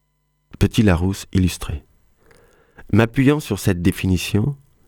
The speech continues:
j'ai, dans la seconde moitié des années soixante, réalisé toute une série de poèmes, souvent courts, en partant d'éléments, non pas prélevés sur le corps humain, mais appartenant au corps social. Ce furent ainsi,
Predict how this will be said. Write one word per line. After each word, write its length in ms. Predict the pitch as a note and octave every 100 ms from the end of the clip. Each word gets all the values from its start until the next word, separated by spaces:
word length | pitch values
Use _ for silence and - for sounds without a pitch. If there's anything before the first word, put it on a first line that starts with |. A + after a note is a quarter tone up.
| -
j'ai, 360 | F#2+ A2 A#2+ - _ _ _ -
dans 140 | F#2+
la 80 | G2
seconde 340 | - A#2+ C#3+
moitié 380 | C#3 A2+ - C#3
des 180 | A#2+ F#2
années 160 | F2+ F2+
soixante, 680 | - F2 - G2+ B2 - - - - _ -
réalisé 460 | F#2+ A2 A#2 A#2
toute 240 | D#3 C3 -
une 80 | A2+
série 300 | - A#2 C#3
de 100 | G#2
poèmes, 560 | - F2+ E2 D#2+ F2 - - _
souvent 340 | - A2 G#2 G#2+
courts, 500 | - F#2+ E2 D#2+ - - - -
en 100 | F#2
partant 400 | - G#2+ - B2
d'éléments, 500 | A2+ G2+ F#2 E2 F2 - _ _ _ _ _ _ -
non 160 | F#2 A2
pas 160 | B2
prélevés 340 | A2+ G#2+ G2 G#2+
sur 200 | - F2
le 80 | E2
corps 340 | G2+ F2+ E2 -
humain, 380 | F#2 E2 E2+ - - - -
mais 160 | - A2
appartenant 500 | - - A#2 B2 C3
au 40 |
corps 280 | A2 B2 A2
social. 640 | - G2+ - E2 D#2+ E2+ - - _ _ _ _ _ _ _ _
Ce 140 | - G#2
furent 320 | - D#3 C#3+
ainsi, 480 | A2+ - - A#2